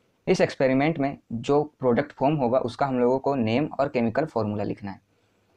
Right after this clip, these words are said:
तो सबसे पहले हम लोग चलिए रिएक्शन लिख लेते हैं ताकि हम लोग को पता चले कि क्या फॉर्म्ड होगा। तो जब कैल्शियम ऑक्साइड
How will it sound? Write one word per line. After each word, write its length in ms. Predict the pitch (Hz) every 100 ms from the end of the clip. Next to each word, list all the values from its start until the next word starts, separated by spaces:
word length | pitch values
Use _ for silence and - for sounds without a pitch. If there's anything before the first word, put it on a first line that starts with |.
| _ _ _ _ _ -
तो 60 |
सबसे 220 | - 123 147
पहले 140 | 143
हम 60 | 143
लोग 100 | 139
चलिए 180 | 143
रिएक्शन 360 | 123 113 113 135
लिख 140 | 131
लेते 180 | 131 127
हैं 40 | 127
ताकि 200 | 120 120
हम 60 |
लोग 60 | 123
को 60 |
पता 180 | 127 117
चले 180 | 113 120
कि 80 | 123
क्या 140 | 120
फॉर्म्ड 300 | 120 117 120
होगा। 160 | 120 131
तो 100 | 123
जब 180 | 131 131
कैल्शियम 440 | 131 117 131 165
ऑक्साइड 420 | 123 - 110 117